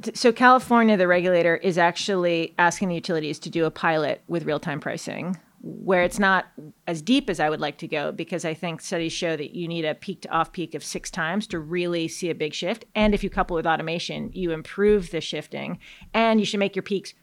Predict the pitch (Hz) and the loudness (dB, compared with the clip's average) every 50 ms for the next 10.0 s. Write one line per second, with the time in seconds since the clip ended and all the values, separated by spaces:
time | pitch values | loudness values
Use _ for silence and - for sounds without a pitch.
0 | _ _ - - 208 220 220 202 196 190 180 185 - - - 349 339 214 180 - | _ _ 0 4 6 6 6 6 6 4 2 0 -2 -2 2 4 6 4 4 4
1 | - 233 226 - 247 240 240 233 226 - 226 208 208 247 254 - - 214 190 185 | 0 -2 0 0 0 2 2 0 0 2 0 2 2 2 0 0 -2 0 2 2
2 | 185 185 180 - _ - - - - 247 233 220 220 - 180 208 196 196 185 175 | 0 0 -4 -8 _ -10 -6 -2 2 2 2 2 0 -4 -2 0 0 0 0 -2
3 | 175 - 269 302 - - 180 147 143 - 139 131 - 165 _ _ - 190 190 _ | -2 -4 -6 -6 -4 -4 -6 -6 -6 -8 -8 -8 -8 -10 _ _ -20 -20 -16 _
4 | - 202 208 - 208 196 196 - - - - - - - - 214 208 208 220 226 | -2 -2 0 0 0 -4 -4 -6 -10 -14 -18 -20 -16 -6 0 2 4 4 4 4
5 | 196 170 160 - 185 170 - - - 185 - - 196 160 156 151 151 165 - _ | 4 2 0 -4 -8 -10 -8 -6 -8 -8 -6 -4 -4 -2 -2 -2 -4 -6 -8 _
6 | _ _ - 165 160 - - 151 - - 156 151 - 175 160 - - 196 196 185 | _ _ -2 -2 -2 -2 -4 -8 -4 -4 -4 -4 -4 -8 -8 -4 0 0 2 2
7 | 180 - 185 165 156 - 165 160 160 151 156 151 - 185 160 156 196 208 202 165 | 2 2 2 2 2 2 -2 -4 -2 -2 -4 -4 -4 -4 -2 0 0 0 2 0
8 | 139 143 147 - - 196 - 208 202 - 277 277 - - 320 294 294 285 349 226 | 0 -2 -4 -4 -4 -4 -4 -4 -2 -2 -2 -2 -2 -6 -6 -6 -2 2 2 2
9 | - - - - _ _ - - - - - - - 196 202 208 214 202 196 196 | 2 2 -2 -12 _ _ -20 -20 -20 -20 -20 -10 -2 0 2 2 2 2 0 0